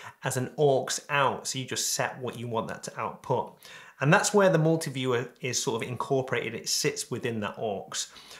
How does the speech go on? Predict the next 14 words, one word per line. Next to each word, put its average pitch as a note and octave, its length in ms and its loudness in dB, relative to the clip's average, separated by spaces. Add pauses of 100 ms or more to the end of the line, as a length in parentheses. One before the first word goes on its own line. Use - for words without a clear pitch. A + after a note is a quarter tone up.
So D3 380 4
on F3+ 140 6
the A#3+ 80 6
right B3 180 8
hand E3 140 4
side F#3 340 6
here, A#2 320 2
where B2 160 0
we've A#2 100 -4
got - 140 0
a - 40 -8
few - 380 0
of A3 80 4
these D#3+ 420 2